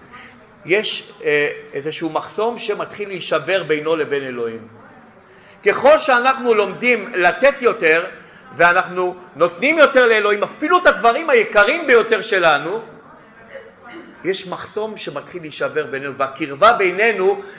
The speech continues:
לבין אלוהים, אה, הופכת להיות הרבה יותר קרובה. אנחנו מקבלים את זה כמתנה מאוד מאוד גדולה. התרומה שלנו, תשימו לב, פועלת לקירוב הלב שלנו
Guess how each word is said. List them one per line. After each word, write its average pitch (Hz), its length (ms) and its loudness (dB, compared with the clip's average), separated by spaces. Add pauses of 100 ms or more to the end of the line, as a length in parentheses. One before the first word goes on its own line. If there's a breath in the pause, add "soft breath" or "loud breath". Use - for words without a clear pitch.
לבין 151 400 2 (100)
אלוהים, 175 600 2 (340)
אה, 139 260 2 (540)
הופכת 190 480 -6
להיות 165 560 -2
הרבה 143 340 -2
יותר 160 600 2 (160)
קרובה. 123 380 -4 (1040 loud breath)
אנחנו 160 320 -2
מקבלים 160 500 0
את 160 120 -6
זה 190 120 0
כמתנה 160 800 0
מאוד 165 280 -2
מאוד 160 300 0
גדולה. 131 300 0 (440 loud breath)
התרומה 202 520 4
שלנו, 233 560 4
תשימו 240 440 -2
לב, 165 220 2 (800 loud breath)
פועלת 269 720 4 (260 soft breath)
לקירוב 220 640 0
הלב 214 340 4
שלנו 240 640 0